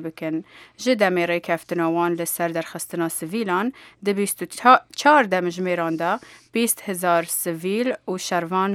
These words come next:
ژ باژار دەرکەتنە. دەمێ ئۆپرسیۆن بداوی بن، حکوومەت وێ بە ئاوایەکێ فەرمی بدەناسین کو وان باژار بە تەمامی کۆنترۆل کردنە.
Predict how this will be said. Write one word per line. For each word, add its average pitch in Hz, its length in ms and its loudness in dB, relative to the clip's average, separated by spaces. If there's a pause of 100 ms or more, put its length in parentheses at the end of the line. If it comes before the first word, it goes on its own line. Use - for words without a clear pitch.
ژ - 40 -10 (160)
باژار 165 400 -2
دەرکەتنە. 185 580 -2 (520)
دەمێ 226 280 4
ئۆپرسیۆن 180 640 0
بداوی 165 480 -2
بن، 185 200 -2 (360)
حکوومەت 220 480 2 (240)
وێ 185 220 2
بە 185 120 2
ئاوایەکێ 180 440 2 (100)
فەرمی 190 440 0
بدەناسین 175 680 -2 (100)
کو 185 80 -8 (140)
وان 214 260 4
باژار 175 440 0 (420)
بە 196 140 -2
تەمامی 185 480 0
کۆنترۆل 185 420 -2
کردنە. 160 300 -2